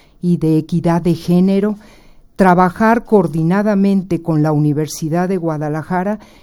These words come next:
y entonces estar listos para estos trabajos preparatorios que, por cierto, tendrán un simulacro en el mes de marzo del dos mil veinticuatro.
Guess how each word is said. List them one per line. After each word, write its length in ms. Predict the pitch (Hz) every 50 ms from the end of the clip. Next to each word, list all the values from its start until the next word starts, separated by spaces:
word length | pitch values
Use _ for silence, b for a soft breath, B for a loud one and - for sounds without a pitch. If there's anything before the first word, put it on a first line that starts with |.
| B B
y 160 | - 190 190 190
entonces 640 | 185 175 180 214 208 226 220 - 220 208 - -
estar 340 | 190 170 - - 220 214 208
listos 540 | 214 208 233 254 262 254 - - 233 - -
para 200 | - 160 170 196
estos 300 | 196 196 - 214 - -
trabajos 520 | 190 175 165 165 190 185 190 214 185 -
preparatorios 960 | - 175 170 156 - 151 156 156 156 151 - 190 196 196 208 214 220 208 - b b b b b b
que, 120 | - 175 165
por 260 | - 156 151 139 -
cierto, 520 | - - 214 220 226 - - 170 139 123 b b b b b b b b -
tendrán 720 | - 170 160 160 156 156 175 190 202 214 226 240 226 B B B B B B B
un 260 | 247 - 214 262 277 262
simulacro 960 | - - - 214 185 165 160 160 165 165 180 208 202 - 233 247 254 254 - - - _
en 160 | - 180 165 160
el 100 | 160 160
mes 180 | 170 190 180
de 140 | 190 202 180
marzo 680 | 170 180 185 202 208 202 - - 226 226 220 214 208 214 -
del 160 | 175 160 156
dos 200 | 147 156 147 139
mil 200 | 156 160 160 160
veinticuatro. 760 | 156 160 151 143 147 143 - - 120 127 - - 131 123